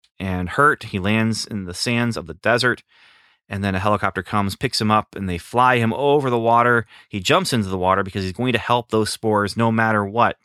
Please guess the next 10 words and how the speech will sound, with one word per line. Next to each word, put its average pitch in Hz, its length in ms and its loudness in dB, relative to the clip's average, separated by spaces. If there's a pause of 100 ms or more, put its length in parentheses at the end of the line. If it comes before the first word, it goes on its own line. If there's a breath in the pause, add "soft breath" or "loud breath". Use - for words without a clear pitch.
(100)
because - 300 -12 (180)
even 165 380 0
though 113 400 4 (720 soft breath)
they 110 100 4
tried 104 240 0
to 92 80 -10
take 101 140 -2
control, 92 360 0
you 92 120 0
know, 90 180 0